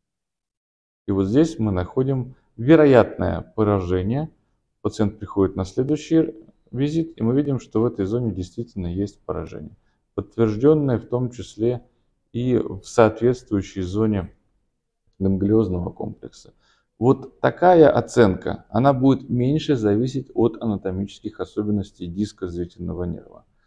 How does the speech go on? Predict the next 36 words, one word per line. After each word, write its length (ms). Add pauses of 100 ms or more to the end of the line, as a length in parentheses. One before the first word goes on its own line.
(180)
То 80
есть 220
даже 340
если 280
у 60
нас 140
здесь 180
косой 400
вход 480
и 40
все 200
недостоверно 960 (120)
для 120
единичного 640
измерения, 440 (300)
но 160
при 200
динамике 680
мы 140
начинаем 600
понимать, 420
что 200
у 20
нас 240
вылезает 840
потихонечку 640
один 240
и 60
тот 240
же 140
глаукомный 520
паттерн, 520 (840)
вот 200
это 180
будет 240
достоверно. 560